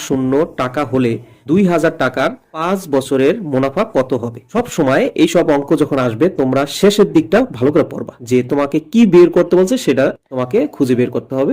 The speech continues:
বা তোমাকে জানতে হবে। আর এটা যদি জানতে পারো, তাহলেই অঙ্কগুলো সহজ হয়ে যাবে, ঠিক আছে? এইবার তোমরা যেন সহজেই এই মুনাফা জাতীয় যত অঙ্ক আছে, তোমরা করে ফেলতে পারো এই একটি অঙ্ক বোঝার মাধ্যমেই, সেই ব্যবস্থা করেছি। তার জন্য তোমাকে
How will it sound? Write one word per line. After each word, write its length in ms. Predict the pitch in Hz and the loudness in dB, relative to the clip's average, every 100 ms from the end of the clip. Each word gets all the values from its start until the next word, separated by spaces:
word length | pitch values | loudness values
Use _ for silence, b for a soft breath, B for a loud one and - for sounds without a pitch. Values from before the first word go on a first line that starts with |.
| 220 | 0
বা 80 | 120 120 | -2 -2
তোমাকে 220 | 120 131 131 | -8 -8 -10
জানতে 180 | 127 131 | -8 -8
হবে। 120 | 113 - 139 | -8 -10 -4
আর 60 | 127 | 0
এটা 100 | 160 | 2
যদি 100 | 170 160 | 2 0
জানতে 180 | 170 190 202 | 0 2 2
পারো, 120 | 247 185 | 2 0
তাহলেই 260 | 151 220 294 | 0 2 2
অঙ্কগুলো 300 | 131 139 175 294 | -2 0 0 0
সহজ 200 | - 113 120 | 0 -2 -4
হয়ে 120 | - | -8
যাবে, 140 | - - - | -10 -12 -8
ঠিক 120 | 185 220 | -2 -2
আছে? 120 | - - - 175 | -2 -6 -8 -2
এইবার 220 | 202 151 - - | 2 2 2 4
তোমরা 220 | 226 247 240 | 6 6 4
যেন 100 | 240 233 | 4 4
সহজেই 400 | 208 214 240 185 170 143 | 4 4 6 4 6 4
এই 60 | 135 | 4
মুনাফা 300 | 156 247 208 160 | 4 2 2 2
জাতীয় 240 | 160 175 147 135 | 2 4 4 4
যত 160 | 202 233 254 | 2 4 4
অঙ্ক 140 | 214 190 139 | 4 2 2
আছে, 120 | 165 160 | -2 -2
তোমরা 180 | 131 139 | -2 2
করে 140 | 180 165 | 2 4
ফেলতে 180 | 160 151 160 | 2 2 2
পারো 120 | 202 180 | 2 2
এই 80 | 139 143 185 | 0 2 0
একটি 160 | - 165 | 2 0
অঙ্ক 120 | 135 143 135 | 2 0 0
বোঝার 220 | 131 131 | 0 0
মাধ্যমেই, 340 | 127 127 151 247 b b | -2 0 -2 -2 b b
সেই 120 | 170 175 | 2 4
ব্যবস্থা 260 | 160 156 139 | 2 0 -2
করেছি। 260 | 139 127 220 254 b | 0 -2 -2 -6 b
তার 120 | 175 208 | -6 -2
জন্য 120 | 233 247 240 | 0 0 2
তোমাকে 240 | 156 170 | 2 2